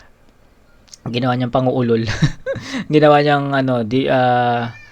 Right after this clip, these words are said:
yung ginawa niyang, ah, performance laban kay Caliber. Sobrang ganda nun. Ah, naghalo na rin siya dito ng ano,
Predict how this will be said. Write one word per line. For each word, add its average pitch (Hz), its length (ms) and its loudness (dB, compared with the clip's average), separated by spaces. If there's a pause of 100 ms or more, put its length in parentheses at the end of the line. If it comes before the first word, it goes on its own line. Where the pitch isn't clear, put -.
(380)
yung 139 160 -2
ginawa 127 480 0
niyang, 120 640 -6
ah, 110 240 -10
performance 123 880 0
laban 120 400 0
kay 113 160 -4
Caliber. 107 480 -4
Sobrang 113 640 -2
ganda 113 320 0
nun. 107 320 -4 (400)
Ah, 117 480 0 (1120)
naghalo 139 480 6
na 139 80 4
rin 135 160 4
siya 135 160 0
dito 131 240 2
ng 131 160 0
ano, 127 400 -4